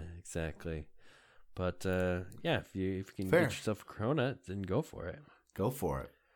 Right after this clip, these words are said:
Speaker 2: Absolutely.
Speaker 1: Mm-hmm. Yeah. So, yeah, um, let us know what your favorite donut is. You can tweet
Speaker 2: Yeah.
Speaker 1: us or, uh, shoot us one of those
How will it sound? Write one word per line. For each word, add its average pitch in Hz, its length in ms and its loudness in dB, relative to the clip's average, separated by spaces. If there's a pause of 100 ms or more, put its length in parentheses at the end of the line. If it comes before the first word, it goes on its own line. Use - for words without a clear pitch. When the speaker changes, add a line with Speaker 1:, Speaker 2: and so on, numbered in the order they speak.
Speaker 2:
Absolutely. 92 680 -4
Speaker 1:
Mm-hmm. - 840 -10
Yeah. 98 80 -2 (2750)
So, 85 320 -2 (420)
yeah, 101 320 4 (340)
um, 104 760 2
let 120 120 6
us 151 140 2
know 165 100 8
what 151 120 8
your 131 120 6
favorite 131 320 6
donut 113 320 6
is. - 480 2 (360)
You 92 80 -2
can - 140 -6
tweet 131 220 12
Speaker 2:
Yeah. 208 60 10
Speaker 1:
us - 200 2
or, 92 800 6 (400)
uh, 87 440 2 (160)
shoot - 380 0
us - 320 2 (260)
one 101 120 0
of 98 80 2
those 95 440 4